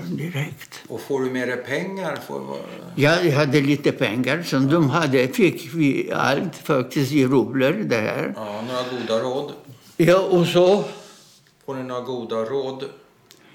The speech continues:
Speaker 1: Ingen, de var så förtvivlade. Inga råd. Det är bara fly.
Speaker 2: Det är bara fly.
Speaker 1: Och
Speaker 2: Och
Speaker 1: när
Speaker 2: var,
Speaker 1: vi
Speaker 2: vart ska
Speaker 1: kom
Speaker 2: ni, vart ska ni fly?
Speaker 1: över gamla gränsen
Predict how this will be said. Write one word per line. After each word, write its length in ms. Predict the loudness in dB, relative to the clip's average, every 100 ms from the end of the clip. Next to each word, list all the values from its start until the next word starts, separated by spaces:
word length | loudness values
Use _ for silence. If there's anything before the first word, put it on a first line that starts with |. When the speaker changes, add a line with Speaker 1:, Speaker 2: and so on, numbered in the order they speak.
| -20 -20 _ _ _ -12 -8
Speaker 1:
Ingen, 480 | -2 2 2 2 0
de 200 | 0 2
var 120 | 2
så 180 | 0 -4
förtvivlade. 1160 | -2 -2 -4 -4 0 0 0 0 0 -2 -4 -4 -4 -2 0
Inga 320 | 2 2 4
råd. 360 | 4 2 0 -8 -12 -10 -6 -2 -2 -2 -4
Det 240 | 0 2
är 40 | 4
bara 260 | 4 2 2
fly. 400 | 2 2 2 -2 -12 -20 _ _ -12
Speaker 2:
Det 80 | -10
är 60 |
bara 280 | -6 -6 -8
fly. 200 | -10 -12 -12 -14 -20 -20 -20 -20 _ _ _ 0
Speaker 1:
Och 80 |
Speaker 2:
Och 80 | 4
Speaker 1:
när 200 | 6 4
Speaker 2:
var, 60 | 2
Speaker 1:
vi 120 | 0
Speaker 2:
vart 120 | 2
ska 140 | 4 4
Speaker 1:
kom 80 |
Speaker 2:
ni, 200 | 2 -2 -4
vart 160 | -6
ska 120 | -6 -8
ni 100 | -8
fly? 300 | -6 -6 -8 -14 -20 _ -20 _ 0
Speaker 1:
över 360 | 2 4 4 4
gamla 380 | 2 2 2 0
gränsen 680 | -2 -2 -2 -4 -6 -6